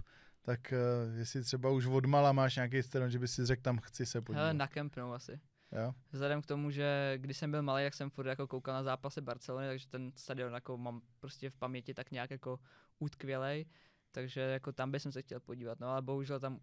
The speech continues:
Speaker 2: už asi pravděpodobně Messiho neuvidím, když Barcelona hraje konfe-, eh, Evropskou ligu.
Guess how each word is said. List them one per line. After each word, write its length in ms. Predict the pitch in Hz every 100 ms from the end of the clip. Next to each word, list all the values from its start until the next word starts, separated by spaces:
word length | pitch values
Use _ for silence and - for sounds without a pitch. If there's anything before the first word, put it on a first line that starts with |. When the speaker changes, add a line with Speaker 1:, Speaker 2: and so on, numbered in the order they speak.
| -
Speaker 2:
už 180 | 139 -
asi 180 | 135 127
pravděpodobně 640 | 139 135 135 135 135 135
Messiho 260 | 131 131 139
neuvidím, 420 | 120 127 131 135
když 240 | 131 127 - -
Barcelona 640 | 123 127 - 131 131 139 - -
hraje 260 | 147 127
konfe-, 440 | 131 135 139 139 127
eh, 240 | 123 120 123
Evropskou 420 | 131 131 131 139
ligu. 300 | 123 127 151